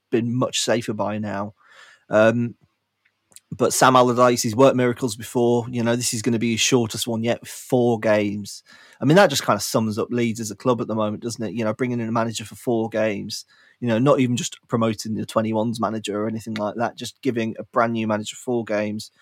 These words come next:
a couple of weeks to work, work the magic. But, um, as I say, if anyone can do it, it's Sam Allardyce.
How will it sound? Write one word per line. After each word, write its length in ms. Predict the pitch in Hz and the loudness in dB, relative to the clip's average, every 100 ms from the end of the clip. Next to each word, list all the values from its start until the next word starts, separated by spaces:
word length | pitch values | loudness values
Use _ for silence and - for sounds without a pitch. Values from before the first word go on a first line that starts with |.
| _ _ - | _ _ -12
a 60 | |
couple 320 | - 120 - | -6 -4 0
of 60 | 110 | 0
weeks 240 | 110 - | 0 -4
to 80 | 120 | -4
work, 220 | 110 110 - | 0 0 0
work 260 | 113 107 - | -4 -4 -4
the 80 | 110 | -4
magic. 540 | 110 110 110 107 _ _ - - _ _ _ - | -4 -4 -6 -8 _ _ -20 -20 _ _ _ 4
But, 200 | 120 120 | 6 8
um, 440 | 117 117 123 - _ - | 6 6 2 -4 _ -10
as 120 | 113 | -6
I 20 | |
say, 240 | 110 120 113 | 2 4 4
if 100 | 123 | 4
anyone 240 | 120 113 | 0 0
can 140 | - 107 | -4 -2
do 100 | 113 | 0
it, 80 | |
it's 120 | 107 - | 0 0
Sam 180 | 113 | 0
Allardyce. 600 | 110 113 101 104 101 - | 0 0 -4 -8 -10 -16